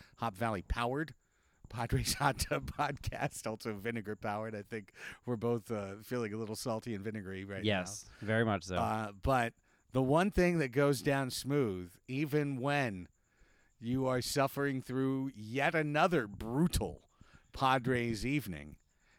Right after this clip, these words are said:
Speaker 1: is the wide variety of Hop Valley I P As. They have just carved the bitterness right out of that bad boy.
Speaker 2: They have. Now, I'll, I'm gonna tell you, uh,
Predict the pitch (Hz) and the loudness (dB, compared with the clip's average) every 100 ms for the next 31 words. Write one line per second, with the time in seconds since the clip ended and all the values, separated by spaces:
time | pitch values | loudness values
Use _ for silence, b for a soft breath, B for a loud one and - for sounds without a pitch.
0 | _ - 123 127 131 110 107 135 131 123 | _ -4 0 2 2 2 0 0 2 -2
1 | 117 113 120 170 131 139 147 208 135 117 | -6 2 6 6 4 4 6 6 4 2
2 | 104 135 139 135 143 151 139 143 151 143 | 2 0 2 0 0 0 0 -2 -2 -2
3 | 160 160 104 165 151 135 - 139 143 139 | 0 0 0 -2 -4 -8 0 2 2 0
4 | 156 147 147 - 147 143 143 202 113 90 | -2 -2 -4 -2 0 0 0 0 -2 -2
5 | 92 82 - 76 - _ _ - 113 123 | -6 -8 -10 -16 -16 _ _ -20 -2 0
6 | 131 151 120 95 90 - - - - - | 4 6 6 4 -2 -10 -20 -20 -20 -20
7 | _ - 131 120 104 113 113 123 127 131 | _ -8 -4 -2 -2 -2 -2 -2 -4 -2
8 | 170 139 104 95 - 110 101 95 87 | 0 0 0 -4 -6 -4 -2 0 -4